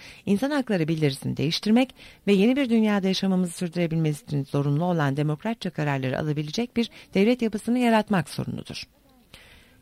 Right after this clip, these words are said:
Yarının anayasası için basit bir taslakla gelmiyorum. Biz daha sorunları formüle etmeye çalıştığımız sırada bunların cevaplarını bildiğini iddia edenlere hiç güvenim yoktur. Ancak yarının demokrasisini kurmak için sıfırdan başlayarak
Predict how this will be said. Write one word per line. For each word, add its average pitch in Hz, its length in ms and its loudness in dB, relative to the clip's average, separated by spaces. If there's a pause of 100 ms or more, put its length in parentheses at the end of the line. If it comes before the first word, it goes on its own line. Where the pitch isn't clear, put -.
Yarının 294 380 4
anayasası 240 600 2
için 294 340 -4
basit 247 260 0
bir 269 100 0
taslakla 220 500 0
gelmiyorum. 175 640 4 (320)
Biz 240 300 4
daha 226 200 4
sorunları 214 420 2
formüle 202 380 2
etmeye 196 240 0
çalıştığımız 185 560 -2
sırada 254 360 2 (280)
bunların 247 280 8
cevaplarını 214 540 2
bildiğini 196 360 2
iddia 185 260 2
edenlere 156 540 2
hiç - 200 -4
güvenim 156 320 0
yoktur. - 420 -4 (300)
Ancak 180 360 2 (380)
yarının 247 480 4
demokrasisini 180 720 -2
kurmak 180 360 0
için 208 160 -2
sıfırdan 202 500 -2
başlayarak 160 600 0